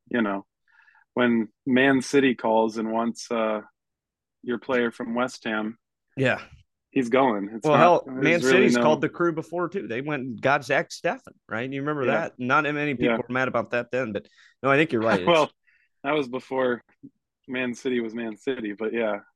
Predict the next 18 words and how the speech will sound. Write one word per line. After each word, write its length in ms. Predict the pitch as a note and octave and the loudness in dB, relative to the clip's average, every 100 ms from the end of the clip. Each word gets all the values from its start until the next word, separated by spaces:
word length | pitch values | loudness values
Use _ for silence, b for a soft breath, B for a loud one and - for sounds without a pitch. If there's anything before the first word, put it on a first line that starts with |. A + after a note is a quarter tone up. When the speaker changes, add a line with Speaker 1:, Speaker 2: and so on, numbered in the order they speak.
| - | -8
Speaker 2:
Fair 140 | C#3+ A2 | -4 0
enough. 300 | G#2 F2+ - | -2 -4 -4
But, 240 | A2+ G#2 - | -4 -2 2
uh, 300 | A#2 G#2+ G#2 - _ _ _ _ _ - | 4 4 2 -6 _ _ _ _ _ -4
you 100 | D#3+ | 0
know, 220 | A#2+ G#2+ A2+ | 0 -2 0
I, 240 | C#3 C#3+ | 2 4
I 40 | |
think 240 | C#3 E3 - | 0 -4 -4
you're 80 | A#2 | -2
right 280 | A2+ E2 - | -2 -4 -4
to 80 | B2 | -2
have 180 | C3 | 0
that 140 | A#2+ A2 | 0 -4
perspective, 420 | G#2+ - A2+ - | -10 -8 -10 -6
be 80 | G#2+ | -2
like, 160 | G#2 A2 | -2 -2
"Well, 240 | A#2 | -6